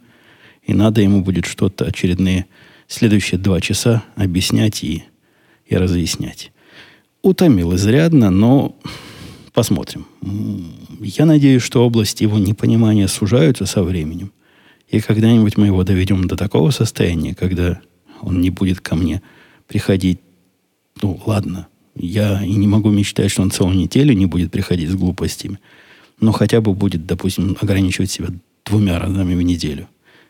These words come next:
Это уже будет большое дело и большое достижение. М, на столе у меня теперь телевизор белого цвета, который <laughs> оказался в половину, то есть не в два раза, а в половину от своей цены дешевле,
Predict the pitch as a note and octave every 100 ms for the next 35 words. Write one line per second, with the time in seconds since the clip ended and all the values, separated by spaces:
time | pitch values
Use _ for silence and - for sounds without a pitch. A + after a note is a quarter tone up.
0 | _ - - A2+ A#2 A2 G2 F#2 E2 E2
1 | D2 - - _ E2 F2 - F#2 F2 F2+
2 | D#2+ E2 F2 F2+ - - F2 - F#2 C#2+
3 | - E2+ _ _ _ _ _ _ _ _
4 | - E2+ E2+ - F2 E2+ - F#2+ F2+ -
5 | _ - - - B2 A2 C3 - G3+ E3
6 | F#2+ D2+ - G#2 - G2+ E2+ F#2 F2 F2+
7 | E2+ F2 - D#2+ - - _ _ _ _
8 | - G#2 F2+ D#2 G#2 - C#3 A#2 F#2+ A2
9 | A2+ C#2+ - - - - - _ _ _
10 | - - - - G2 A2+ B2 E2+ G2 -
11 | D#2 F2 E2 A#2+ E3+ G#2+ G2 - - -
12 | A2 A2 F2 D2+ E2 - F2+ E2+ F2 -
13 | F2+ E2+ - - B1 A#1 -